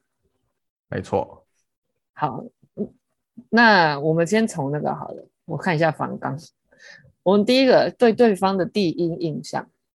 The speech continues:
Speaker 2: 我，我跟你讲，我们可以先讲，为什么我可以先讲呢？因为我认为我没什么好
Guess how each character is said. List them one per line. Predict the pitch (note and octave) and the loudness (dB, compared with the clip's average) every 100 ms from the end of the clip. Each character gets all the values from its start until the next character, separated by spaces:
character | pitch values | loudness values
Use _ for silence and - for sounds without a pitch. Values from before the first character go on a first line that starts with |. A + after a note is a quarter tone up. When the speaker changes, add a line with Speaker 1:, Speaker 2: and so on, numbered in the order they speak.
| - G3 _ | -20 -20 _
Speaker 2:
我， | E3+ | 0
我 | F3+ | 2
跟 | F3+ | 4
你 | |
讲， | B3 | 4
我 | |
们 | D3 | 4
可 | F#3 | 2
以 | F3 | 0
先 | E3 D3+ D#3+ | 0 -2 -4
讲， | - - - - - - - _ _ _ - | -8 -10 -14 -18 -20 -20 -20 _ _ _ 0
为 | D4 | 4
什 | |
么 | A#3+ | 6
我 | F3 | 6
可 | |
以 | G#3 | 4
先 | G3+ F#3+ | 4 2
讲 | G3 C#3+ | 2 0
呢？ | D3 | 4
因 | G#3 | 4
为 | |
我 | F#3 D#3 | 4 4
认 | G3 F3 | 0 0
为 | C#3+ C2+ F#3 - _ _ _ - - | -4 -6 -10 -20 _ _ _ -8 -4
我 | E3+ | 0
没 | F3+ | 0
什 | - A3+ | 2 2
么 | F#3+ | 2
好 | - F#3 | 2 2